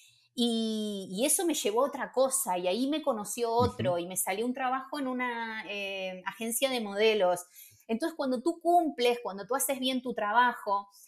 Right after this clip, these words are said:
Speaker 1: cuando eres buena persona, porque claro, en, en, en casi todos los trabajos, pero en el mío era algo muy de, de tú a tú, de, de que entraba la modelo, la tenía que tratar bien,
Speaker 2: Sí,
Speaker 1: tenía
Speaker 2: tratar
Speaker 1: que
Speaker 2: con la
Speaker 1: también
Speaker 2: gente.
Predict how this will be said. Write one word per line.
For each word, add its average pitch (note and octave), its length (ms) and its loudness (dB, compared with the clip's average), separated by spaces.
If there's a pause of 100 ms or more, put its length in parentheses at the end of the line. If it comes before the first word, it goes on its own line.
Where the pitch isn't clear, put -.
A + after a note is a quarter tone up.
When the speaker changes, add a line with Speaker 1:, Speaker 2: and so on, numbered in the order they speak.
(260)
Speaker 1:
cuando G#3 360 4
eres C4 200 6
buena A#3+ 280 0
persona, G#3 500 0
porque F#3+ 260 -6
claro, A3+ 520 2
en, F#3+ 800 -14
en, F#3 280 -20
en G3 160 -20
casi - 260 -4
todos D4+ 180 2
los G#3+ 140 0
trabajos, F3+ 440 0
pero F#3 120 -4
en F3+ 100 -2
el F#3+ 120 -4
mío D#4+ 180 4
era G#3+ 300 0
algo B3 240 0
muy A#3+ 220 0
de, G#3+ 300 4
de F#3 160 -4
tú A#3 140 4
a G3 140 4
tú, D4+ 220 -2
de, E3+ 300 4
de F3 140 2
que F3+ 80 0
entraba F3+ 360 6
la F3+ 100 4
modelo, F#3 560 2
la D#3+ 160 2
tenía E3+ 240 -6
que F3 80 -4
tratar E3 400 0
bien, G3 440 2
Speaker 2:
Sí, G3+ 100 0
Speaker 1:
tenía C3 280 2
Speaker 2:
tratar - 20 -14
Speaker 1:
que - 80 2
Speaker 2:
con A2+ 60 4
la E3+ 60 6
Speaker 1:
también B2+ 240 0
Speaker 2:
gente. - 160 -14